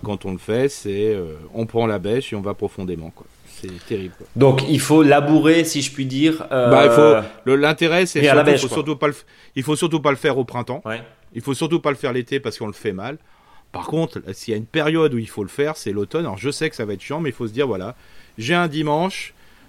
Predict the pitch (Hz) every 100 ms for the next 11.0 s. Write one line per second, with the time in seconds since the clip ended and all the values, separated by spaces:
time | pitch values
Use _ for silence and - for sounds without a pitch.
0 | - 107 131 - 160 151 - 151 151 165
1 | 160 - 135 120 123 - 131 123 139 120
2 | 117 117 120 131 135 127 110 98 95 104
3 | 113 107 98 98 98 117 135 120 117 104
4 | 127 160 165 120 - 120 156 131 139 139
5 | 147 135 135 139 165 160 104 104 104 -
6 | - - - 117 131 120 123 120 156 180
7 | 135 139 - 110 - 131 107 139 175 -
8 | 123 131 - 139 165 170 143 - 131 -
9 | 147 165 135 120 117 113 113 107 104 123
10 | 131 117 117 117 139 147 131 104 98